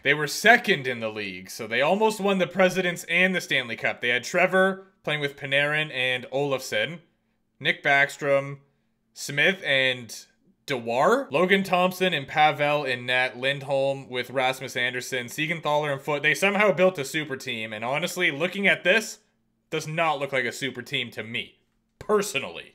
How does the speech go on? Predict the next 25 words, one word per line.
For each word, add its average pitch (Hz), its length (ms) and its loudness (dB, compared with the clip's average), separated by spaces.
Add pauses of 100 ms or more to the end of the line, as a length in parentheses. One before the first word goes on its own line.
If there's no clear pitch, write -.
(100)
We 180 140 -2
just 180 180 -2
didn't 156 220 -2
get 131 180 2
production 110 500 -4
in 104 80 -8
the 104 80 -10
playoffs. 107 560 -2
Robertson, 139 800 0
four 143 300 0
points, 131 440 -4
same 139 280 0
with 131 180 -2
Nylander 131 580 0
and 185 220 4
Kuznetsov. 147 880 0 (320)
Krejci 151 400 0
had 139 160 0
three, 143 560 -2 (400)
and 117 80 -10
we 165 60 2
had 208 240 0
three 240 200 0
from 151 280 -6
Faksa. 165 680 2